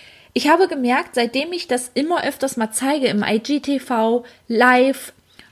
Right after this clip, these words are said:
Fotomarathon habe ich's auch live gezeigt, haben die Leute es einfach mal zehn, zwölf Mal gekauft, das Produkt.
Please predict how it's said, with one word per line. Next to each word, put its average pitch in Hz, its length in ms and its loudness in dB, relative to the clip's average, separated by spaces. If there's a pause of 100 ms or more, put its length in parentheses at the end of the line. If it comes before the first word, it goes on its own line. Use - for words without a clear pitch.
Fotomarathon 254 1080 0
habe 214 100 -2
ich's - 140 -12
auch 269 180 2
live 254 260 2
gezeigt, 240 540 -2 (640)
haben 294 420 0
die 302 80 2
Leute 233 420 2
es - 180 -6
einfach 226 220 0
mal 233 180 -4
zehn, 277 320 0
zwölf 254 300 0
Mal 233 140 -2
gekauft, 285 400 -4
das 359 100 -4
Produkt. 220 560 -2